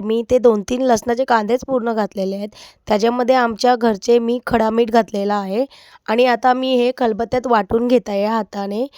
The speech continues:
जर तुम्हाला खलबत्त्यात नसेल हे करायचं, तुम्ही मिक्सरला पण वाटू शकता, जशी तुमची इच्छा. पण माझ्या मता-, मते खलबत्त्यात चेचलेलं बेस्ट, त्याच्यामुळे टेस्ट आणि चव आणखी वाढते. चला, आता बघा, मी याची हिरवी पेस्ट बनवलेली आहे.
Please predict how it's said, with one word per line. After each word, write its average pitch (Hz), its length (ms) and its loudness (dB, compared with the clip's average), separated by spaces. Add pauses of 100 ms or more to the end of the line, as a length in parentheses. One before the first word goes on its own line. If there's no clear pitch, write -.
(320)
जर 233 200 4
तुम्हाला 269 380 4
खलबत्त्यात 254 600 2
नसेल 262 440 2
हे 254 200 4
करायचं, 240 340 0
तुम्ही 247 240 2
मिक्सरला 233 460 0
पण 254 180 -4
वाटू 214 260 -2
शकता, 214 500 0
जशी 233 280 -2
तुमची 220 380 -4
इच्छा. 208 340 -4 (400)
पण 254 120 2
माझ्या 254 320 2
मता-, 262 420 0
मते 247 540 0 (220)
खलबत्त्यात 226 500 0 (220)
चेचलेलं 226 520 2
बेस्ट, 208 360 -2
त्याच्यामुळे 240 520 0 (100)
टेस्ट 240 340 2
आणि 247 180 -2
चव 233 200 2
आणखी 226 340 -2
वाढते. 196 320 -2 (480)
चला, 208 160 2
आता 196 220 0
बघा, 220 260 0
मी 269 200 0
याची 240 200 0
हिरवी 233 260 4
पेस्ट 247 420 2
बनवलेली 226 580 -2
आहे. 214 280 -8